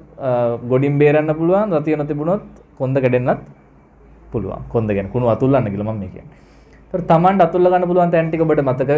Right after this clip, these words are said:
දැන් සිහි වෙනවා ඇති. අන්න ඒවයි ගෑවෙන හැටි දකින්න. මම මේ කරුණාවෙන් කියන්නේ හොඳේ.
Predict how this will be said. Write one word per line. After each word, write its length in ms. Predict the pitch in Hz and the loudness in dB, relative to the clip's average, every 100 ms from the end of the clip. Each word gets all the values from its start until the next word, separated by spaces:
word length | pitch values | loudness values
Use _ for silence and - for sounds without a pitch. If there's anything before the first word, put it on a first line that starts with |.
| 156 | -2
දැන් 260 | 139 117 117 | -2 -4 -2
සිහි 200 | 117 131 | 0 2
වෙනවා 240 | 131 135 | 2 2
ඇති. 280 | 156 165 220 | 2 0 -2
අන්න 300 | 151 156 196 | -2 0 0
ඒවයි 580 | 185 151 156 175 202 214 | 0 2 4 4 4 2
ගෑවෙන 560 | 165 135 143 160 190 202 | 2 4 4 4 2 2
හැටි 380 | 208 226 214 330 381 - - - - _ - - - | 0 0 0 -2 -2 -8 -18 -20 -20 _ -20 -18 -4
දකින්න. 640 | 151 156 156 117 90 92 | 0 0 0 -4 -4 -10
මම 220 | 107 120 | -6 -4
මේ 140 | 147 160 | -4 -2
කරුණාවෙන් 560 | 120 117 131 165 175 | 0 0 0 0 0
කියන්නේ 280 | 170 165 107 | -2 -6 -6
හොඳේ. 220 | 117 190 | -8 -10